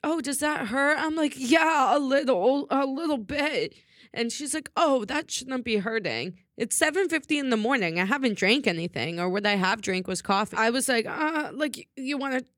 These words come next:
she was like, "I'm gonna try the other arm." And then she was like, "Oh, I should've tried this arm to begin with." Like, apparently my vein was, like, more seeable, seeable. And she, she goes, "Yeah, I'm having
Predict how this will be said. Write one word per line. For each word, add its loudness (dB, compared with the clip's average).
she -4
was -4
like, -4
"I'm -4
gonna -2
try -2
the 2
other 0
arm." 0
And -2
then 2
she -8
was -6
like, -8
"Oh, 6
I 6
should've 2
tried 2
this 0
arm -2
to -6
begin -4
with." -2
Like, -6
apparently -4
my -4
vein -4
was, -10
like, -6
more -6
seeable, -2
seeable. -10
And 6
she, -4
she -2
goes, 2
"Yeah, 6
I'm 2
having 0